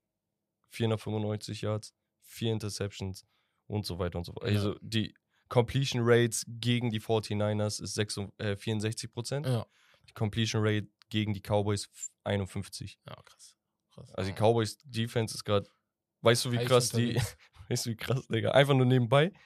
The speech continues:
Speaker 1: Die Browns Defense hat sechsundvierzig Komma acht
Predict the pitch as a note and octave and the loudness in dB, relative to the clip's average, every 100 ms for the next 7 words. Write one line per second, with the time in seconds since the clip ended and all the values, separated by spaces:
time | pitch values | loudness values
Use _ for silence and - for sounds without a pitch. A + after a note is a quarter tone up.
0 | _ _ _ _ - F#2+ G#2+ A#2 C#3 - | _ _ _ _ -12 -2 4 4 4 -2
1 | C3+ - D3 F3 - _ _ - F#2+ A2 | -6 -4 -6 -6 -16 _ _ -10 -2 -2
2 | - G#2 G#2+ - - G2 - G#2 - | 0 -4 -6 -6 -6 -4 -4 -6 -12